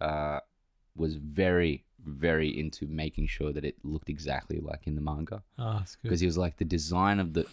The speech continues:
Speaker 1: the actual, like, hammer in the manga is just," he's like, "It's perfect. It's so simple,
Speaker 2: Yeah.
Speaker 1: sleek. It's like, it's, it looks like it's been slapped together by an engineer."
Speaker 2: Yeah.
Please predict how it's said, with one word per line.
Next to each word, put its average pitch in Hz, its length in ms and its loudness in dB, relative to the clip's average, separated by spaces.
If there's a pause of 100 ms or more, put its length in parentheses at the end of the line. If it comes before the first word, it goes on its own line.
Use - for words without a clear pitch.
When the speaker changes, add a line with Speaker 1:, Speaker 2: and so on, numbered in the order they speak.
(240)
Speaker 1:
the 78 140 2
actual, 78 380 -2
like, 73 160 -10
hammer 80 360 0
in 78 80 0
the 78 60 -2
manga 78 420 -2
is 73 140 -6
just," - 360 -10
he's 80 140 -4
like, 78 140 -6
"It's - 80 -14
perfect. - 580 -2 (300)
It's - 140 -6
so 92 160 2
simple, 78 600 0 (200)
Speaker 2:
Yeah. 65 120 -16
Speaker 1:
sleek. - 600 0 (400)
It's - 180 -4
like, 82 320 0
it's, - 220 -2 (220)
it - 180 -4
looks 101 180 2
like 104 160 0
it's 98 140 -2
been 82 120 -2
slapped - 340 -2
together 80 360 0
by 73 260 -2
an 73 120 -2
engineer." 71 560 -6 (140)
Speaker 2:
Yeah. - 220 -8